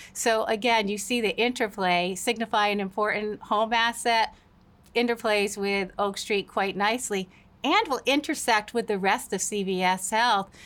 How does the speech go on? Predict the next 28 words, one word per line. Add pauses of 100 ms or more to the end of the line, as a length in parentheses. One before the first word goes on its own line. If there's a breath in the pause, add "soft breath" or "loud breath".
so
that
we
have
that
connected
experience,
um,
for
the
consumer. (140)
It's,
it's
really,
I'm
really
excited
about
the
possibilities
here. (300)
Now
we
have
to
close
the
transactions.